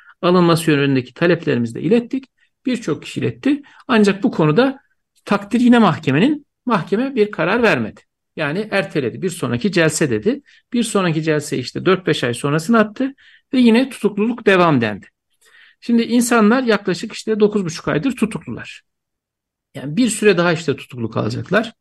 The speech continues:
Bir sonraki celseye kadar. Şimdi neden, e, tutuklu yargılama yapılıyor?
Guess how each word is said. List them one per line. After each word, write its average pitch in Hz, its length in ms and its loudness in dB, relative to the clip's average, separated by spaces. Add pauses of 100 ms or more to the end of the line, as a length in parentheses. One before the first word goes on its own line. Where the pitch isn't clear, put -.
(180)
Bir 175 100 2
sonraki 131 420 -2
celseye 117 420 -4
kadar. 190 340 -2 (440)
Şimdi 190 200 0
neden, 220 420 2 (320)
e, 139 380 -4 (100)
tutuklu 165 340 0
yargılama 117 460 2
yapılıyor? - 400 -14